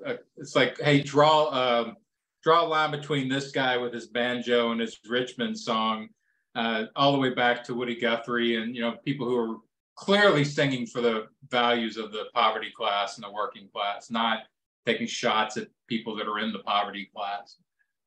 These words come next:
So, but there's that sense of, um, they don't, they don't really understand the concept of socialism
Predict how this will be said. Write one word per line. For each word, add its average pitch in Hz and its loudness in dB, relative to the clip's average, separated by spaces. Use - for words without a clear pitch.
So, 101 -4
but 143 0
there's 147 4
that 147 4
sense 143 2
of, 120 -2
um, 113 0
they 147 4
don't, 175 2
they 180 6
don't 190 2
really 170 4
understand 143 0
the 123 -4
concept 143 -4
of - -16
socialism 120 0